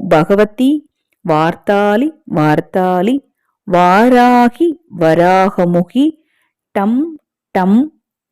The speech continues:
கூம்பட் ஸ்வாஹா." இந்த மந்திரத்தை இருபத்தேழு முறை பார்த்தே சொல்லலாங்க, பார்க்காம தான் சொல்லணும்னா கிடையாது, பார்த்தே சொல்லலாம்.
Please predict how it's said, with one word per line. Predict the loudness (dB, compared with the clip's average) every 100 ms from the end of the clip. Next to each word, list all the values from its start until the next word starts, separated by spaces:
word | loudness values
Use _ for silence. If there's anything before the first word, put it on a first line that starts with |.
| -4
கூம்பட் | 0 2 2 0 -2 -6 -20 -14 -6
ஸ்வாஹா." | -2 -2 -4 -4 -4 -6 _ _ _
இந்த | -6 -2 0
மந்திரத்தை | 2 2 0 -2
இருபத்தேழு | 0 0 0 -2 -2
முறை | 0 0
பார்த்தே | 0 -4 -4 -4 -4 -4
சொல்லலாங்க, | -2 -2 -2 -2 -4 -2
பார்க்காம | -6 -4 -2 0
தான் | -2 -2
சொல்லணும்னா | -4 -4 -6 -8
கிடையாது, | -6 -6 -6 -10
பார்த்தே | -8 -6 -4 -6
சொல்லலாம். | -6 -8 -8